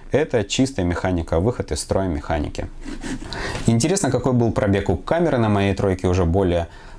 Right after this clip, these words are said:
а, ста семидесяти тысяч, пока полет нормальный. Вот, я уже говорил, что, а, сто тридцать тысяч, э, у моей камеры на момент поломки был. Ну, плюс-минус, кому как повезет.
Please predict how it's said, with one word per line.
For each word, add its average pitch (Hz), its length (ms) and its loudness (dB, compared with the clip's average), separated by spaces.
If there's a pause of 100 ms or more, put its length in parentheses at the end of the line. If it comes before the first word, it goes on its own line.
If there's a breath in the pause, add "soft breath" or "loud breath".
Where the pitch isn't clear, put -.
а, 87 340 4
ста 98 320 -2
семидесяти 90 540 -2
тысяч, - 420 -2
пока 117 480 0
полет 101 420 -2
нормальный. 85 480 0
Вот, 87 320 2
я 120 120 4
уже 98 140 2
говорил, 87 360 2
что, 82 280 -2 (400 loud breath)
а, 87 160 2
сто 110 300 0
тридцать 92 600 -2
тысяч, 95 520 0
э, 123 80 2
у 123 240 2
моей 120 260 -2
камеры 110 340 -2
на 107 80 0
момент 98 380 0
поломки 98 420 0
был. 90 300 2 (360 loud breath)
Ну, 160 280 2 (260)
плюс-минус, 110 560 0
кому 95 240 0
как - 200 -4
повезет. 85 420 0